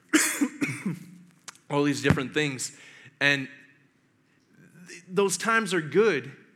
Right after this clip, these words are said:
That's very good. Scripture tells us to go to our secret place. Scripture tells us to guard that time with God. But at the same time, if you're not communing with God every other time of the day, what kind of friend is that? That's just a, "Hey, God, I need you right now," or, "Hey, God, you fit into my schedule right now."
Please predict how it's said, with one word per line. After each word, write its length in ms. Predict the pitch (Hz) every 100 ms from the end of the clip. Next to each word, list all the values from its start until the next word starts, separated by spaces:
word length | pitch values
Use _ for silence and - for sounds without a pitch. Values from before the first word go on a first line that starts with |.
| _ _ _
That's 200 | 170 139
very 260 | 175 214
good. 300 | 190 156 127
Scripture 400 | - - 180 185
tells 280 | 160 185 190
us 160 | 180 175
to 80 | 160
go 120 | 156
to 60 | 156
our 120 | 143
secret 360 | - 147 139
place. 360 | 123 139 117 - - - -
Scripture 360 | - 196 170
tells 340 | 151 190 190 175
us 140 | 165
to 80 | 165
guard 440 | 139 160 165 175
that 200 | 160 156
time 240 | 156 160 156
with 160 | 147
God. 320 | 147 151 123 - - _ _ _ _
But 100 | 147
at 20 |
the 80 | 151
same 280 | - 202 175
time, 360 | 196 202 143 - - _ _ _ _ _
if 180 | 139 -
you're 100 | 226
not 180 | 202 175
communing 420 | 165 175 170 131
with 160 | 120
God 200 | 147 147
every 240 | 135 135 135
other 200 | 135 127
time 240 | 139 139
of 80 | 120
the 40 |
day, 240 | 104 123 147
what 160 | 123 147
kind 140 | 170
of 60 | 143
friend 300 | - 147 127
is 120 | 107
that? 280 | 113 147 - - _ _ _ _ _
That's 200 | - 175
just 220 | - 175
a, 120 | 147 131
"Hey, 180 | 151
God, 180 | 143 139
I 100 | 123
need 220 | 123 156
you 140 | 143 107
right 180 | 104 98
now," 220 | 104 107
or, 100 | 110
"Hey, 140 | 135
God, 220 | 135 127
you 100 | 120
fit 220 | 113 151 120
into 120 | 123
my 140 | 110
schedule 400 | - - 151 143
right 200 | 101 53
now." 200 | 50 55